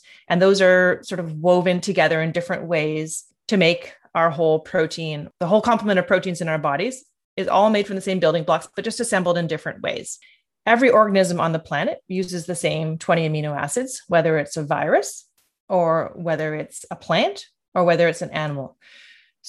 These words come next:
So when you're looking at, at comparing proteins between organisms, it's really just about which ones are they, are they stringing together and in what combination. Just to, just to clarify the mental, the mental picture of proteins, the average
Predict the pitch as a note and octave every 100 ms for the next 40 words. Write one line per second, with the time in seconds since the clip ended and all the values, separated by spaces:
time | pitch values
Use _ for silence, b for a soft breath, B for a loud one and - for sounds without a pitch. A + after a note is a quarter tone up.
0 | - - G3 F3 D#3 F#3+ F#3 F3+ - F3
1 | F#3 G3+ F#3+ F3+ - _ - D#3+ D#3 -
2 | - F#3+ - G3 F#3+ F3 E3 G3+ E3+ E3+
3 | E3+ D#3+ E3+ - E3+ D3 F#3 E3+ D#3 D#3
4 | - - - A#3+ A#3+ A3 G3 F#3+ F#3+ E3+
5 | D#3+ D#3 - _ _ D#3+ F#3 F#3+ - E3+
6 | E3 D#3 D#3+ D3+ _ _ D#3+ D#3+ D#3 F3+
7 | D#3+ D#3 D#3+ D#3 D3 D3 D3+ C#3+ C#3+ -
8 | - C#3 C3+ - - - - D3+ _ _
9 | - - G#3 G#3 G#3 - F#3+ G3+ G3 F#3
10 | F#3 F3 E3 E3 E3 E3+ D#3 B B B
11 | B F#3 F#3 F3 - - - F3+ F3 F3
12 | E3 D#3+ D#3+ D#3+ - - A3 A3+ A#3 A3+
13 | A3 A3 G#3 - -